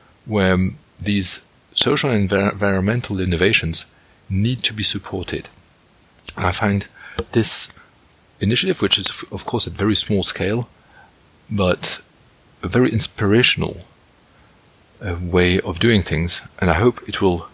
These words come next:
develop beyond Antwerp to tell all of Europe.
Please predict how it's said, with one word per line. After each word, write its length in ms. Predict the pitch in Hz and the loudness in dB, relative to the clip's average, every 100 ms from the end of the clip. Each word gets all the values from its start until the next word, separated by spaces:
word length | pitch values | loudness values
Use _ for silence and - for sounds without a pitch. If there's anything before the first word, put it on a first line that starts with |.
| - - | -20 -6
develop 480 | 92 92 85 73 - - - - - - - - - | 0 2 4 2 -4 -20 -20 -20 -20 -20 -20 -20 -2
beyond 320 | 98 92 87 | 2 4 4
Antwerp 420 | 85 85 76 - - - - _ _ _ _ - | 2 2 -2 -4 -8 -20 -20 _ _ _ _ -8
to 100 | 104 | -4
tell 200 | 90 90 | 0 0
all 200 | - 92 | 2 0
of 140 | 85 | 0
Europe. 240 | 78 69 | -4 -6